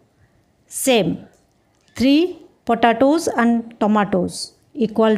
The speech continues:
to one thousand thirty-five। वन पोटैटो प्लस वन टोमेटो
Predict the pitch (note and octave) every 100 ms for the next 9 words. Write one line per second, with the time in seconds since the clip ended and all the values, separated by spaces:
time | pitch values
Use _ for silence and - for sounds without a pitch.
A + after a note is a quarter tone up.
0 | G#3+ D4 A#3 G#3 A#3+ A#3+ A3+ A3+ G#3+ A#3+
1 | D4 D4+ D#4 - G3 F#3 - _ _ _
2 | _ _ _ _ _ _ _ _ _ _
3 | _ _ _ _ - G3+ A3+ B3 C#4+ C4
4 | A#3 A3+ A3+ C4 D#4+ F4 - _ _ -
5 | A#3+ A#3+ - G#3+ A#3 C#4 C#4+ A#3+ A#3 A#3